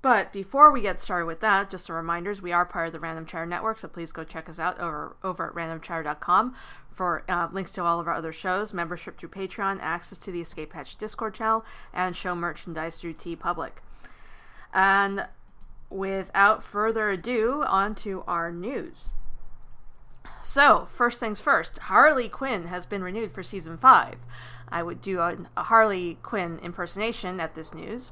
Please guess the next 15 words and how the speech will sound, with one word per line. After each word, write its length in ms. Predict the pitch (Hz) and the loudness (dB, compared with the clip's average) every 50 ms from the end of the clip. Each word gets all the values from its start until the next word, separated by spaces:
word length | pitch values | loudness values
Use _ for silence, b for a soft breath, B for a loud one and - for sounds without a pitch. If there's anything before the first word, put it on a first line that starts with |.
| - | -6
but, 440 | - 175 165 170 165 - - - - - | -2 -2 -2 -2 -4 -6 -12 -14 -8 -6
uh, 260 | 175 170 165 160 165 | -4 -2 -2 -2 -2
we 200 | 170 175 170 165 - - - - - - - B B B B B B B B B B - | -4 -6 -8 -10 -12 -16 -18 -18 -18 -18 -18 B B B B B B B B B B 6
are 180 | - 196 196 | 8 8 8
trying 280 | 190 - - 202 180 175 | 6 4 -2 -4 -4 -4
to 60 | 175 | -6
keep 280 | 165 - - 196 175 - - - - - - - | -8 -6 -6 -4 -4 -6 -6 -10 -10 -10 -4 -2
our 200 | 190 175 170 165 | 0 0 0 -2
shows 440 | - - 180 170 165 165 165 - - | -4 -6 -6 -4 -4 -6 -6 -8 -8
family 340 | - 165 160 156 - - | -8 -8 -8 -8 -8 -10
friendly, 340 | - - 262 269 262 262 262 | -2 0 0 2 2 0 -2
so 180 | 254 - 226 185 | -4 -4 -2 0
I 140 | 170 180 180 | 2 2 2
will 140 | 175 180 | 0 -2
refrain. 600 | 175 175 170 - - 226 220 220 214 214 214 214 | -6 -6 -8 -4 0 0 2 2 0 -2 -4 -6